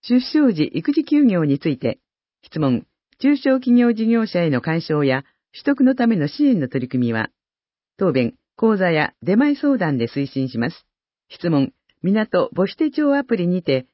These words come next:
育休や育児の情報発信を。答弁。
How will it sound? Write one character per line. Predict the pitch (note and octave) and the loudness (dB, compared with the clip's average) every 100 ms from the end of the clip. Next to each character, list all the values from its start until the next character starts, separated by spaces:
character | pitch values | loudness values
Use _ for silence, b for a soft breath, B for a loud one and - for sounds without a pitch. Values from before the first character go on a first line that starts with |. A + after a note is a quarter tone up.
| _ _ _ | _ _ _
育 | - - - | -6 -6 -6
休 | A3 G#3 | -2 0
や | F3+ E3+ - | 0 0 -2
育 | C#4+ C#4+ A3 | -2 -2 0
児 | E3 | 0
の | B2+ | 0
情 | F3 B3 | 0 0
報 | B3 | 0
発 | G#3+ G#3 - | -2 -4 -4
信 | C3 A#2+ | -4 -2
を。 | A2+ - _ _ _ _ _ - | -4 -6 _ _ _ _ _ -4
答 | G3 | -2
弁。 | C3+ A#2 | 0 -2